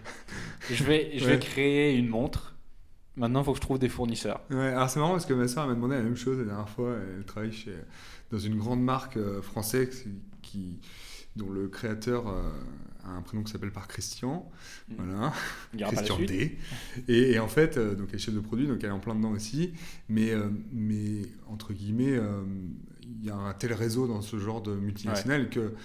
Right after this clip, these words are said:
Speaker 2: effe-, effectivement, euh, c'est
Speaker 1: T'as
Speaker 2: plus
Speaker 1: plus
Speaker 2: simple.
Speaker 1: besoin de trop chercher,
Speaker 2: Voilà.
Speaker 1: enfin, ils sont tous là, quoi.
Speaker 2: Exactement. Euh, je pense que c'est un petit peu ça l'idée. Et, et effectivement, quand nous, on crée un produit de A à Z, euh, c'est pas la partie la plus difficile, mais presque.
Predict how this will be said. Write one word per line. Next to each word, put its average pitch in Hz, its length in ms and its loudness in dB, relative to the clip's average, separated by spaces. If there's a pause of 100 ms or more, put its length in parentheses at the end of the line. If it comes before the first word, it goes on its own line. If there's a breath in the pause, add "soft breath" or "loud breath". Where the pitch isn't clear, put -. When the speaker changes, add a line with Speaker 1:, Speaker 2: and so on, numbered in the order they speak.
(320 loud breath)
Speaker 2:
effe-, - 300 -6
effectivement, 117 680 0
euh, 98 40 0 (420 loud breath)
c'est - 80 -12
Speaker 1:
T'as 107 40 -6
Speaker 2:
plus - 40 -8
Speaker 1:
plus 117 80 2
Speaker 2:
simple. 117 160 2
Speaker 1:
besoin 117 120 2
de 117 60 -6
trop 120 240 -2
chercher, 117 420 0
Speaker 2:
Voilà. 110 200 4
Speaker 1:
enfin, 107 280 -4 (140)
ils 104 60 -8
sont 107 140 -8
tous 117 200 -10
là, 117 100 -4
quoi. 117 80 -2
Speaker 2:
Exactement. 117 480 4 (460 loud breath)
Euh, 87 520 -4 (480)
je - 140 -8
pense 135 240 -2
que 110 120 -4
c'est - 160 -4
un 107 60 -2
petit 104 160 -8
peu 120 100 -4
ça 131 140 2
l'idée. 104 300 0
Et, 107 80 -2 (360)
et - 40 -2
effectivement, 135 500 2
quand 139 160 2
nous, 127 220 2
on 139 120 4
crée - 260 -2
un 120 100 2
produit 123 500 -2
de 113 220 -2
A 120 100 4
à 113 80 0
Z, 110 100 0
euh, 127 440 2 (640 loud breath)
c'est - 200 -2
pas 208 100 8
la 196 120 10
partie 160 280 2
la 165 80 6
plus 170 120 -2
difficile, 165 360 -2
mais 147 100 2
presque. - 420 -6